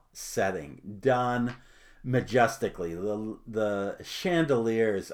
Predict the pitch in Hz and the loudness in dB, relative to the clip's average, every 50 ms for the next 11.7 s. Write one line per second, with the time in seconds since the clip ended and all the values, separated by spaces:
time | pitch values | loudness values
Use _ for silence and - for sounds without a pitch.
0 | - - 113 110 101 95 90 87 101 110 110 110 110 104 101 - - 107 101 98 | -4 -2 0 0 0 -2 -6 -2 0 2 4 4 4 2 0 -2 -6 -4 -2 -2
1 | 92 92 87 - - - - - - _ _ _ _ 117 117 113 107 101 110 120 | -2 -2 -4 -6 -14 -20 -20 -20 -20 _ _ _ _ 0 2 2 4 2 2 -2
2 | 117 - - 127 123 120 120 120 117 113 113 - - 107 107 101 101 - - - | -2 -2 -2 0 0 0 0 -2 -2 -2 -4 -4 -4 -4 -4 -4 -4 -6 -6 -8
3 | - - 139 131 135 123 117 110 101 95 92 92 - - 82 85 101 120 123 123 | -4 -2 2 2 4 4 2 0 -2 -4 -6 -8 -10 -12 -14 -6 -2 0 2 4
4 | 120 117 117 - - 113 107 104 98 - - - - - - - - - - - | 2 2 0 -2 -2 0 0 0 -2 -4 -10 -20 -20 -20 -20 -20 -20 -20 -20 -4
5 | - 170 170 175 180 180 160 135 - - - - 196 180 185 196 - - 156 131 | 2 4 4 4 4 4 2 0 0 -2 0 6 6 6 6 6 2 0 2 4
6 | 101 90 104 104 - 104 101 117 131 - - - - - - - - - - - | 4 6 4 4 2 2 -2 -2 -4 -6 -14 -18 -18 -20 -20 -20 -20 -20 -20 -20
7 | - - - 131 123 123 120 120 117 113 113 113 - _ _ _ _ _ - _ | -20 -4 0 2 2 4 4 2 0 -2 -4 -6 -10 _ _ _ _ _ -10 _
8 | - 175 170 175 160 143 165 156 151 175 190 208 165 139 127 123 117 110 110 - | 2 2 2 2 0 2 2 2 6 8 8 10 8 8 6 8 8 8 6 4
9 | - - 190 196 190 175 - 139 123 107 - - - 123 110 98 95 - - - | 2 -2 0 0 0 0 2 0 0 0 0 -4 -2 2 4 4 2 2 -4 -4
10 | - 156 143 139 139 - - 143 117 104 104 104 - - - 110 110 104 101 104 | 2 2 2 2 2 -2 0 2 4 4 4 0 -2 -8 -2 0 0 2 2 0
11 | 95 82 - 92 90 90 87 85 85 82 82 80 87 - | -4 -4 -6 -4 -2 -2 0 0 -2 -2 -4 -6 -8 -12